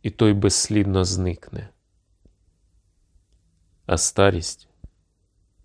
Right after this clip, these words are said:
Старості тепер не буде.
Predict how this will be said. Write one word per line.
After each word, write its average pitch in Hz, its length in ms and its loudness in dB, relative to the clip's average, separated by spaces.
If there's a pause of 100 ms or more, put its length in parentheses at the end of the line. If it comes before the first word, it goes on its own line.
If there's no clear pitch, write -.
(180)
Старості 117 680 0
тепер 87 500 -6 (440)
не 90 220 -2
буде. 82 400 -4